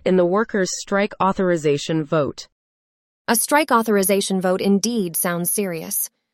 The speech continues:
Speaker 2: What might that mean for Kaiser Permanente and other healthcare providers nationwide?
Speaker 1: Yes, it is a serious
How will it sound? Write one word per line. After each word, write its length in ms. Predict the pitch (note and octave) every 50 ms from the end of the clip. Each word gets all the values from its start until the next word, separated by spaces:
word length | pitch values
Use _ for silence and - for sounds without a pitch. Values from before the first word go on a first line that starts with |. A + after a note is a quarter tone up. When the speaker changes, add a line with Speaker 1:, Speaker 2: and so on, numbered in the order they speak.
| _ _ _ _ _ _ _ _ _ _ -
Speaker 2:
What 160 | C#4 F4 -
might 220 | D4+ D4+ D#4 -
that 180 | - C4+ C4+ -
mean 260 | A3 A3+ A#3 A#3+ A3+
for 120 | - G3+
Kaiser 420 | F#3+ - - A3 A3+ A3+ A#3 A#3 A3
Permanente 680 | - A3+ A3+ G#3+ G#3+ G#3 G#3 G#3+ A3 - A3+ A3+ A3
and 140 | - G3 G3
other 260 | - G#3 A3 A#3 A3+
healthcare 460 | G#3+ F#3+ G#3+ G#3 G#3 - - G3 F3+ F3+
providers 480 | - F3+ F3 F3 F3 F3 F3 F#3 F#3
nationwide? 800 | G3+ F#3 F#3 F#3+ - G3 F#3 F#3 F3+ F3 E3+ E3+ - - - - _ _ _ _ _ _ _ _ _ _ _ _ _ _ _ _ _ _ _
Speaker 1:
Yes, 360 | - G#3 B3 C4+ C4+ D4 C#4 - - -
it 180 | - G3 F#3+ -
is 160 | G#3 A#3+ A3+
a 80 | C4+ B3+
serious 640 | - - - - A#3+ B3 B3 B3 B3 B3+ B3+ B3